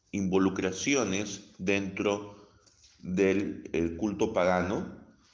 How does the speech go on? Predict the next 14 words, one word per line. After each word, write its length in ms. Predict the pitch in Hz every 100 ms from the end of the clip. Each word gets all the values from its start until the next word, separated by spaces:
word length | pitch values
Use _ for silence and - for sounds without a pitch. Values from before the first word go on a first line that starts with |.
| _
pero 160 | 151 160
al 120 | 147
mismo 280 | 156 151 151
tiempo 440 | 147 135 - 135
ellos 180 | 120 120
decían 360 | 101 113 110
que 100 | -
eran 160 | 101 101
cristianos. 840 | 95 92 - 135 92 - - - -
Entonces, 520 | 87 85 98 101 104 - - - _ _
era 400 | 95 107 113 110 113
un 220 | 110 110
culto 340 | 120 113 113
sincretista. 1000 | 110 101 90 87 85 113 107 - - -